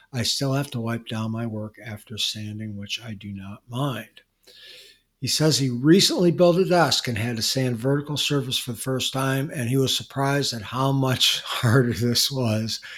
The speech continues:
and how numb my hand was afterwards. Pretty miserable. Yeah, if you've ever used a sander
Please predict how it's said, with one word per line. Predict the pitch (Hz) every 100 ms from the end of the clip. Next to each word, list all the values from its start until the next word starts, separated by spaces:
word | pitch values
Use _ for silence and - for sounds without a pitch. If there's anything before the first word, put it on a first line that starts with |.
| - - -
and | 120
how | 123 123
numb | 117 120 120
my | 113 110
hand | 107 113 110
was | 110 98
afterwards. | 107 107 - 107 104 - -
Pretty | - 127 117
miserable. | 113 110 95 104 - - _ _
Yeah, | 143 139 135 131
if | 156 147 -
you've | 147
ever | 151 147
used | 139 139 135 120
a |
sander | - - 131 131 131 127 127 127